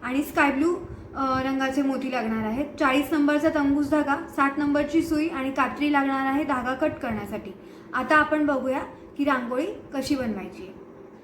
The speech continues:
आता आपण सुईमध्ये धागा ओवून घेतलेला आहे आणि धाग्याच्या शेवटी इथे गाठ मारून घेतलेली आहे. आता आपण बघूया.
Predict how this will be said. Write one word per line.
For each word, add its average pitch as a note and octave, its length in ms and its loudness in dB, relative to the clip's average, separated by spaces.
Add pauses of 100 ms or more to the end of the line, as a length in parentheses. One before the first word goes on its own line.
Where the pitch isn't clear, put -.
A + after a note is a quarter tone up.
(340)
आता C#4 200 6
आपण D#4+ 280 8
सुईमध्ये D#4+ 500 6
धागा C4+ 280 4
ओवून D4 340 4
घेतलेला C#4 420 4
आहे B3 320 2 (280)
आणि B3+ 160 0
धाग्याच्या C#4 480 4
शेवटी D#4+ 480 4
इथे D4 200 2
गाठ C#4 300 6
मारून A3+ 260 -2
घेतलेली G3 400 -4
आहे. - 280 -12 (280)
आता B3 200 2
आपण C4 280 2
बघूया. B3 380 0